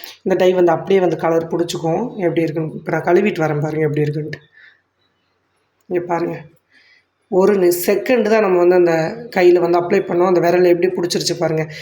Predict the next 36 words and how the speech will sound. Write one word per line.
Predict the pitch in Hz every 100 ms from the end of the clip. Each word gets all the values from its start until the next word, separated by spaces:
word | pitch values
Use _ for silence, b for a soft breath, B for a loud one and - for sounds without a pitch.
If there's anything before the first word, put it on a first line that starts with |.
| B B
இந்த | - 190 240 226
அளவுக்கு | 190 214 226 -
பிடிக்கிற | 175 175 175 190
இந்த | 196 180 185 214
டார்க்கான | 190 180 190 190 185
ஹேர் | 175 170 156
டை | 190
உங்க | 175 165 175
முடியில | 220
போட்டீங்க | 214 - 170 180
அப்படின்னா, | 170 151 160 170 180 B B B -
மாச | 170 180 226 262 233
கணக்குல | 175 180
உங்க | 196 165
முடி | 165 175
வந்து | 165 165
நல்லா | 165
கரு | 165 180 175
கரு | - -
கருன்னு | 175 180
இருக்குங்க. | 170 165 170 185
ஆறு | 160 165 170
மாசம் | 160 208 208 180
ஆனாலும் | 165 165 202 B B B
ரெண்டு | - 185 226 240
டைம் | 185 190
வந்து | 190 175
போட்டுட்டிங்கனாவே | 175 170 170 160 160 160 170 175
போதும். | 160 160 175
வருஷத்துக்கு | 160 170 214 220 190
ஒரு | 165 180
முறை | 208 185 214
பயன்படுத்தினாலும் | 175 170 170 160 165 165 165
போதும். | 160 160
நல்லா | 160 156 180
வந்து | 202 - 165 220